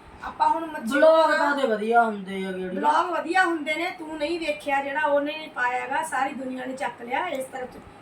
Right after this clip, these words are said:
Speaker 1: ਐਂ ਕਰਕੇ ਕੱਪੜਾ ਲਈ ਜਾਂਦੀ ਆ ਉੱਤੇ, ਕੀ ਲੋੜ ਆ ਉਹਨਾਂ ਚੀਜ਼ਾਂ ਦੀ?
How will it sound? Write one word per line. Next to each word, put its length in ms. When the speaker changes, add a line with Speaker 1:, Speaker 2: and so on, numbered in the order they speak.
Speaker 1:
ਐਂ 300
ਕਰਕੇ 320
ਕੱਪੜਾ 360
ਲਈ 180
ਜਾਂਦੀ 320
ਆ 60
ਉੱਤੇ, 340
ਕੀ 180
ਲੋੜ 220
ਆ 20
ਉਹਨਾਂ 160
ਚੀਜ਼ਾਂ 300
ਦੀ? 80